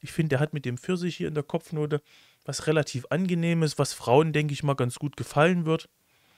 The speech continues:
Der ist jetzt aber auch kein Meisterwerk, ne? Und ich muss ganz ehrlich dazu sagen, ich erwarte für hundertzwanzig Euro auch nicht ein Meisterwerk, aber ich f-,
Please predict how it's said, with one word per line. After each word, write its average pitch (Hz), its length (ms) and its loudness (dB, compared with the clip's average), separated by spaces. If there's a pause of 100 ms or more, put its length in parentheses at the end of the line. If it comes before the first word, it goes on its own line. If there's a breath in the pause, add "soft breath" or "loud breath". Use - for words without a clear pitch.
(560 soft breath)
Der 135 220 6
ist - 300 2
jetzt - 260 -2
aber 143 380 2
auch 139 320 4
kein 123 320 0
Meisterwerk, 107 840 -2
ne? 131 180 0 (460 soft breath)
Und 147 140 4
ich 135 200 -2 (180)
muss - 240 -4
ganz 127 200 2
ehrlich 123 180 4
dazu 123 160 0
sagen, 120 180 2
ich 131 80 -4
erwarte 123 320 4
für 123 140 0
hundertzwanzig 117 640 0
Euro 123 240 2
auch - 160 -4
nicht 117 160 -4
ein 113 60 -4
Meisterwerk, 113 500 2
aber 107 120 0
ich - 160 -4
f-, - 60 -8